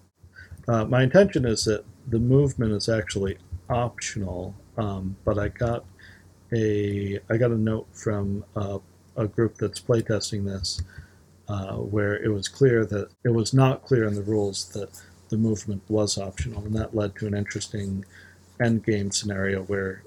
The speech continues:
they, they couldn't win because it was just one away. So, um, and then each time, so when a player lands on the chest, uh, they can then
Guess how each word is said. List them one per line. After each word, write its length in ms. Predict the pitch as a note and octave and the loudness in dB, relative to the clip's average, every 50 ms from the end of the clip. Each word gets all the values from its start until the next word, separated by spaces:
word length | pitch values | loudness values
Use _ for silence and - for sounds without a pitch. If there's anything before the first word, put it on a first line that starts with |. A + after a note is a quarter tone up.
| - - - | -20 -10 -2
they, 160 | - G2+ G2+ - - - | -2 0 0 0 -2 -2
they 100 | G#2 G2 | -4 -2
couldn't 340 | - - A2+ G2+ F#2+ - | -2 -2 -2 -2 -2 -2
win 240 | A2+ A#2 A#2+ G2+ F#2 F#2 F#2 - | -2 0 0 0 -2 -4 -10 -12
because 340 | - G2+ - - G2 - - G#2+ | -14 -14 -12 -12 -10 -6 -2 -2
it 60 | G2+ | -2
was 120 | F#2 - | -2 -4
just 380 | - - G#2+ G#2 - - - G#2+ | -4 0 0 0 -2 -2 -10 -6
one 220 | G#2 G#2 G#2 G2+ G2 | -4 -4 -2 -4 -4
away. 440 | F#2+ F#2+ G#2+ G#2+ G2+ - G2 F#2+ - - - - - _ - - - - - - - - - - - | -4 -4 -4 -4 -4 -6 -10 -14 -16 -16 -18 -20 -20 _ -20 -20 -20 -20 -20 -20 -20 -20 -20 -18 -10
So, 480 | - - - A2+ G#2 G2 G2 G2 F#2+ - - - - - - | -4 -2 0 0 0 0 0 -2 -4 -6 -10 -14 -12 -2 2
um, 440 | B2 A#2 A2 G#2+ G#2+ G#2+ G#2+ - - - - - - - - - - | 4 4 4 4 2 0 -2 -4 -8 -12 -18 -20 -18 -18 -10 -2 2
and 120 | C3+ C3 C3+ | 4 6 6
then 600 | C3+ C3+ C3 C3 B2+ C3 C3 C3 B2+ C3 B2+ - - - - | 6 6 6 4 4 2 2 2 2 0 -2 -4 -6 -2 2
each 440 | F3 F#3+ G3+ G3+ - - - - - | 2 2 2 2 -2 -8 -8 -8 -8
time, 760 | - - - G3 F3+ E3+ E3 D#3+ D#3 D3+ D3 D3 C#3+ C#3 - - | -8 -4 0 2 2 2 4 4 2 2 2 2 0 0 -2 -2
so 300 | - - - D3+ C3+ C3+ | 0 4 6 8 8 8
when 300 | C#3+ - - C3 D3 D3 | 6 4 4 4 4 4
a 60 | C#3 B2+ | 4 2
player 400 | - - F#3+ G3 F#3+ F3+ D#3+ C#3+ | 2 4 4 6 8 8 6 6
lands 640 | C3 C3+ C#3+ D3 D3 C#3+ C#3+ C#3 C3+ C3 - - - - | 4 4 4 4 4 4 4 2 2 0 -2 -4 -4 -2
on 160 | B2+ A#2 A2+ | 0 0 0
the 80 | G#2+ | 0
chest, 640 | - - - C3 C3 E3+ F#3+ - - - - - - - - - - - - - - - _ - | -2 0 2 2 4 4 2 0 -4 -8 -8 -14 -20 -20 -20 -20 -20 -20 -16 -16 -16 -10 _ 0
uh, 280 | A#2+ A2+ A2 A2+ A#2 | 2 2 2 2 0
they 280 | A#2+ A#2 G#2 B2 B2+ C3+ | -2 2 4 4 4 4
can 260 | C3 C#3+ C3 B2 A2+ | 4 0 0 0 2
then 580 | A2+ B2 B2 A#2+ A#2+ A#2 A#2 A2+ A2+ A2+ A2+ | 2 2 4 4 2 2 0 0 -2 -2 -6